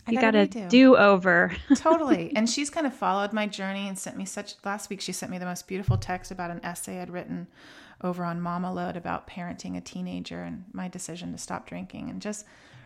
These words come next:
Speaker 1: really generous. I'm totally gushing 'cause I just, she's been really important to me. And so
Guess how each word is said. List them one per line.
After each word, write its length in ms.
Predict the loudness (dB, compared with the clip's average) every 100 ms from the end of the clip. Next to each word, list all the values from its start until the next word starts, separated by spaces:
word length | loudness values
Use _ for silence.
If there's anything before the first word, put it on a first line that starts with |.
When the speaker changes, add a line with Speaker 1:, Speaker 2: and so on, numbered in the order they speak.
| -6
Speaker 1:
really 240 | -2 0 -2
generous. 580 | -2 -4 -4 -6 -6 -2
I'm 180 | -4 -4 _ -14
totally 840 | -12 -4 -2 -2 -4 -6 -8 -14 _
gushing 500 | -6 -4 -6 -8 -10
'cause 200 | -12 -10
I 140 | -8 -8
just, 540 | -8 -10 -10 -14 -16 _
she's 240 | -10 -8 -8
been 180 | -6 -6
really 200 | -8 -10
important 400 | -12 -14 -14 -16
to 100 | -16
me. 260 | -16 -18 _ _ -20 -12 -8
And 120 | -2
so 340 | 0 0 -2